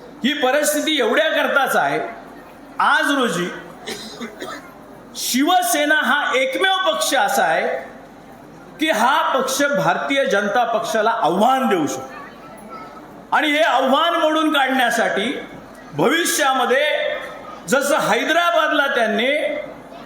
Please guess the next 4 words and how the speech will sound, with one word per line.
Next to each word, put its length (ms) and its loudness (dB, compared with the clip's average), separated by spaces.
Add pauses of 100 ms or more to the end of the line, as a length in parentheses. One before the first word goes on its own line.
(340)
एक 220 0
लोटस 640 2
ऑपरेशन 580 0
नावाचं 500 2